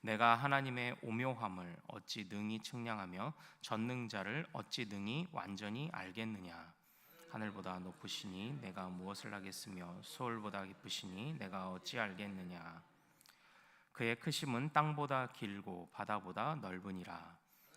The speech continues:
하나님이 두루 다니시며 사람을 잡아 가두시고, 재판을 여시면 누가 능히 막을 소냐?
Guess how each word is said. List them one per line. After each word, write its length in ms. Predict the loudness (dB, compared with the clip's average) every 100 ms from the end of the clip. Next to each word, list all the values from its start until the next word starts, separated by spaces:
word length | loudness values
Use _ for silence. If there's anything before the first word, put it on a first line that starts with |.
| -6
하나님이 440 | -2 0 0 -4
두루 220 | -8 -8 -6
다니시며 720 | -4 -2 -4 -4 -2 -2 -2
사람을 420 | -2 -4 -4 -6
잡아 380 | -8 -6 -6 -6
가두시고, 680 | -8 -6 -6 -6 -4 -6 -6 -12 -14
재판을 480 | -10 -4 0 2 0
여시면 640 | 0 -2 -2 -2 0 -2
누가 320 | -4 -4 -4 -2
능히 340 | -4 -4 -4
막을 400 | -2 -4 -4 -6
소냐? 640 | -8 -10 -10 -10 -12 -14